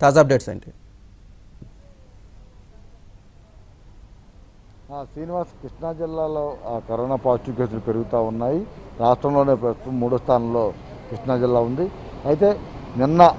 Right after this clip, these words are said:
Speaker 2: ప్రకటించిన కేసుల్లో ఎటువంటి పాజిటివ్ కేసులు నమోదు కావ-,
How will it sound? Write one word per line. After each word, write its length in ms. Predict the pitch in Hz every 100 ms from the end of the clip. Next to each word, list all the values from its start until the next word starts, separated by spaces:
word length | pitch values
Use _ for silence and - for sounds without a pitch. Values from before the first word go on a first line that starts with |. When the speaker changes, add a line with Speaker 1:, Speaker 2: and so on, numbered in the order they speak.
| -
Speaker 2:
ప్రకటించిన 520 | 135 156 175 185 170
కేసుల్లో 640 | - 156 139 151 147 131 107 127
ఎటువంటి 760 | 120 127 117 156 156 156 139 - - - - - -
పాజిటివ్ 320 | 156 160 175
కేసులు 260 | 160 147 143
నమోదు 300 | 135 147 131
కావ-, 380 | 143 135 135